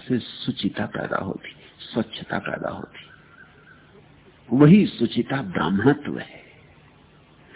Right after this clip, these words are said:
हे दुर्बुद्धि, जटाओं से तेरा क्या बनेगा?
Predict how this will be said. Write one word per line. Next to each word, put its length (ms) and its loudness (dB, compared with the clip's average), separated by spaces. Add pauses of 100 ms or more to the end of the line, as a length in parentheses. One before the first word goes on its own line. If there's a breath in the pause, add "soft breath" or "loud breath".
(380 loud breath)
हे 240 10
दुर्बुद्धि, 840 8
जटाओं 420 6
से 160 6
तेरा 280 6
क्या 200 0
बनेगा? 500 -2